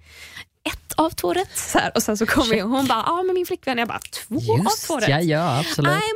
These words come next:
Speaker 1: a fucking
Speaker 2: Ah.
Speaker 1: genius. Och det är sjukt ändå när man bara öppnar den lilla dammluckan
Speaker 2: Mm.
Speaker 1: och bara släpper in allting. Hur tydligt det är på vissa personer.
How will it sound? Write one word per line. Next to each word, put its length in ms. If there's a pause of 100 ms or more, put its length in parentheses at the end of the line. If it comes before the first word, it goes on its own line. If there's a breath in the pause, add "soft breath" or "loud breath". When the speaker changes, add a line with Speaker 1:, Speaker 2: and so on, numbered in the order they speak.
Speaker 1:
a 140 (180)
fucking 580
Speaker 2:
Ah. 80
Speaker 1:
genius. 300
Och 100
det 80
är 140
sjukt 800
ändå 360
när 200
man 160
bara 160
öppnar 400
den 180
lilla 200
dammluckan 600
Speaker 2:
Mm. 120
Speaker 1:
och 80
bara 260 (140)
släpper 600
in 260
allting. 480
Hur 260 (280)
tydligt 580
det 160 (100)
är 60
på 200
vissa 240
personer. 380